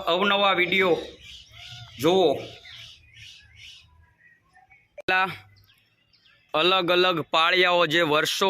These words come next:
જૂનો એમનો ઇતિહાસ છે. જો ઉપર નામ પણ લખેલા છે અને એમના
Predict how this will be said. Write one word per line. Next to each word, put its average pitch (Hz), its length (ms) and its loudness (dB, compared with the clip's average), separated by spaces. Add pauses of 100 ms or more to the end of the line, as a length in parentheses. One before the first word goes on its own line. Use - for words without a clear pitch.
જૂનો 170 320 2
એમનો 165 340 2 (540)
ઇતિહાસ 180 480 -2 (100)
છે. 160 200 0 (1080)
જો 143 160 2 (2500)
ઉપર 147 380 0
નામ 143 380 2
પણ 185 300 0 (680)
લખેલા 160 540 -2
છે 156 200 -4
અને 156 220 2
એમના 160 340 2